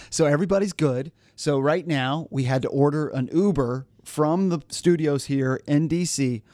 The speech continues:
for our au pair, our au pair, just so the audience knows and is comfortable with the end result here.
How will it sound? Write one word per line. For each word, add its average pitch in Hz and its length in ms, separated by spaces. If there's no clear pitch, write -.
for 165 440
our 147 220
au 147 120
pair, 120 440
our 131 200
au 147 100
pair, 131 280
just 170 200
so 254 80
the 208 140
audience 160 440
knows 131 300
and 123 100
is 117 300
comfortable 143 460
with 123 160
the 127 180
end 135 320
result 123 380
here. 117 260